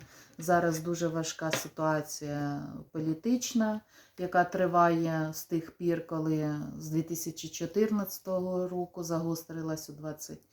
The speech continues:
другому році, тепер ось інший етап іде, пік, що буде далі там у нас після двадцятого січня, то, звісно, він зайнятий цими питаннями набагато більше,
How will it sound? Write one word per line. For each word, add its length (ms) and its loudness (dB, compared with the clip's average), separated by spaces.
другому 680 6
році, 560 6
тепер 420 0
ось 360 -2
інший 580 8
етап 420 4
іде, 260 0
пік, 580 -6
що 240 -4
буде 360 0
далі 420 4
там 360 -4
у 40 -2
нас 440 -4
після 320 0
двадцятого 840 2
січня, 760 -2
то, 280 -4
звісно, 1000 -2
він 200 2
зайнятий 640 2
цими 480 0
питаннями 800 -2
набагато 600 -6
більше, 560 -2